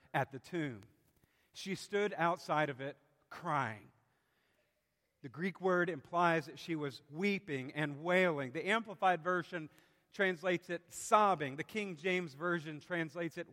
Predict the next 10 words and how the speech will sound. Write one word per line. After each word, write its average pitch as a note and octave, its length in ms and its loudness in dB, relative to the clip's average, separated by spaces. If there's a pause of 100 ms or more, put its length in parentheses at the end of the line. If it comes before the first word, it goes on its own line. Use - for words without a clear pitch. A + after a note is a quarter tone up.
weeping. E3+ 500 -2 (400)
Mary A3 240 4
was G3 240 -4 (240)
heartbroken. D3+ 680 4 (120)
How C#4 360 2
could F#3+ 240 -6
someone G#3 440 -4
have E3 300 -4
done A#3 280 4
this D#3 340 -2